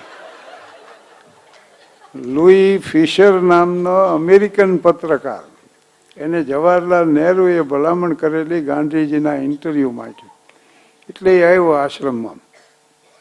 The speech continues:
ગાંધીજીને મળ્યો. અને લુઈ ફિશર એટલે જેની સ્ક્રિપ્ટ ઉપરથી એટનબરોએ ગાંધી ફિલ્મ બનાવી એની વાત છે હો આ. તો આશ્રમવાસીઓ બધા જમવા બેઠા,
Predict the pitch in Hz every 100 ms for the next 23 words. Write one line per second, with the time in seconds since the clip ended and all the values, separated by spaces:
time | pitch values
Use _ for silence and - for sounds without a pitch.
0 | _ _ _ _ _ - 143 151 151 147
1 | 143 131 135 139 123 110 _ _ _ _
2 | _ _ _ - 151 175 160 127 131 165
3 | 180 - 165 160 190 190 190 196 185 156
4 | 175 185 175 - 190 196 190 185 196 175
5 | 190 175 175 196 190 185 185 196 165 160
6 | 170 185 170 156 190 185 165 160 156 147
7 | 131 147 170 160 139 127 131 113 - 214
8 | 214 104 98 _ _ _ _ _ _ _
9 | _ _ _ _ _ _ 170 180 175 180
10 | 208 294 262 _ _ _ - 139 160 180
11 | 190 185 196 - 196 185 185 170 156 190
12 | 202 190 151 135 113